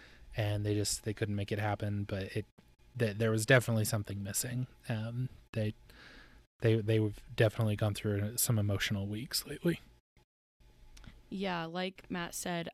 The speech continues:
Speaker 2: I don't think anybody actually watched the U S C game. I certainly did it. This is my first time hearing the score, so good for, good for U S C scoring, uh, sixteen points. Really proud of them. Um, that's better than I thought they would do.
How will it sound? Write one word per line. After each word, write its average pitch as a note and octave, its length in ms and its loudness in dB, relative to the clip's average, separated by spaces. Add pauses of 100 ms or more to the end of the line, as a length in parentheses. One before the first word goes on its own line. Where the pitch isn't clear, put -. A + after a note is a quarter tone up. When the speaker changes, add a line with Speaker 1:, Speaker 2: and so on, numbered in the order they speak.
Speaker 2:
I E3 140 -2
don't F3 220 -2
think F3 200 -4
anybody E3 400 -6
actually D#3+ 380 -10
watched D#3 320 -10
the E3 80 -8
U D#3 160 -6
S D#3 140 -8
C D#3 160 -6
game. D#3 360 -4
I G#3 140 2
certainly E3+ 500 0
did D#3 140 -2
it. D#3+ 160 -2
This A#3+ 160 2
is A3+ 80 -2
my F3 140 2
first F3 280 -2
time F3 180 4
hearing F3 280 8
the F3+ 60 4
score, F#3+ 380 2
so F3 360 2 (300)
good C#4 140 4
for, D#4+ 260 8 (400)
good C4+ 260 4
for - 140 4
U G#3+ 180 8
S F#3 120 2
C F3 200 2
scoring, E3 720 4
uh, F#3+ 260 -2
sixteen - 560 -2
points. - 540 -2 (880)
Really F#3+ 240 4
proud E3 240 0
of D#3+ 140 -4
them. E3+ 280 -2 (160)
Um, E3 640 -2 (240)
that's F3 240 -8
better - 260 -4
than D#3+ 180 -2
I E3 100 -2
thought - 200 2
they - 120 2
would F3 120 4
do. E3 220 0